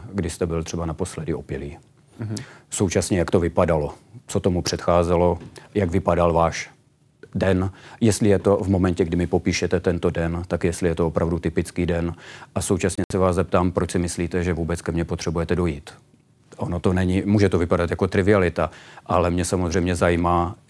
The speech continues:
Speaker 1: jaký typ problémů ten člověk vůbec reflektuje, že má, proč si myslí, že tam má sedět. Současně se ho ptám, jestli je o tom přesvědčený opravdu, anebo jenom proto, že si to myslí jeho žena. Můžou ty situace vypadat velmi různě.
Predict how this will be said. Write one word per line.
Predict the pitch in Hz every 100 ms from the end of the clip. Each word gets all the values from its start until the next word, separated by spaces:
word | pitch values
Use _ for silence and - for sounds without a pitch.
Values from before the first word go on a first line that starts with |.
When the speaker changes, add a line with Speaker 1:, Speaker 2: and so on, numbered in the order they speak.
| -
Speaker 1:
jaký | 104 101 98
typ | - 92
problémů | 87 85 90 85 90 95 - -
ten | 92 87
člověk | - 85 85
vůbec | 82 87 80 - -
reflektuje, | - 90 92 - 90 85
že | 95
má, | 80 85 95 - - - -
proč | 104 - -
si | - 110
myslí, | 95 - 90 90 -
že | 101
tam | 92 87 -
má | 87 95 80
sedět. | - 90 92 95 - - - -
Současně | - 107 95 95 101
se | 92
ho | 92 95
ptám, | - 92
jestli | 92 -
je | 95
o |
tom | 92 98
přesvědčený | 95 90 92 90 95 101
opravdu, | 90 101 90 85 98 101
anebo | 104 95 87 92
jenom | 90 92
proto, | 87 87 98
že | 92
si | 95
to | 92
myslí | 90 85 95
jeho | 92 82
žena. | 85 90 85 95 - - - - - - - - - - - - - - - -
Můžou | 151 110 107 117
ty | 113
situace | 104 110 101 110
vypadat | 95 - 104
velmi | 90 101 104 107
různě. | 110 101 110 107